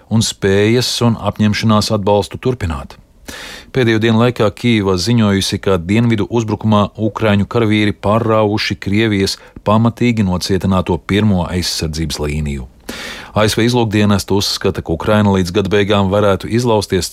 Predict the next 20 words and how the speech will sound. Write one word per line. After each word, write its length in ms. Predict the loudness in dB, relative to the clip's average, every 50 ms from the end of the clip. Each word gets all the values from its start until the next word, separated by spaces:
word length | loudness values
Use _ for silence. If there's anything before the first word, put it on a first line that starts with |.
| -4 0
cauri 340 | 2 2 2 2 2 2
arī 220 | 2 2 0 0 -2
Krievijas 640 | -4 -6 -4 0 0 0 0 0 -2 -2 -2 -4 -6 -8 -4
atlikušajām 800 | -4 -4 -2 -2 -4 -4 -4 -6 -4 -2 0 0 0 0 -2 -4
aizsardzības 560 | -4 -6 -6 -6 -4 -4 -4 -6 -6 -4 -4
līnijām. 560 | -4 -4 -2 -4 -4 -4 -4 -6 -6 -8 -10 -12 _ -14 -12 -12 -10 -10 -10 -10 -12 -12 -4 -2
Tie 80 | 0
tajā 240 | 2 4 4 4 2
pašā 240 | 2 0 2 2 2
laikā 240 | 2 2 2 0 2
norāda, 320 | 2 2 4 2 2 0
ka 160 | 0 -4 -4
tas 160 | -2 -2 -2 0
būs 240 | 0 -2 -2 -2 -4 -2
ārkārtīgi 720 | 0 0 0 0 0 0 0 0 0 0 -4 -6 -6 -4
sarežģīti. 800 | -6 -2 -2 0 0 0 0 -2 -2 -4 -4 -4 -4 -8 -10 -14 -14 -18 -20 -20 -18 -12
Tas 140 | -12 -10 -8
tāpēc, 300 | -10 -8 -8 -8 -10 -8
ka 80 | -6 -6
Ukrainas 400 | -6 -4 -4 -2 -2 -2 -2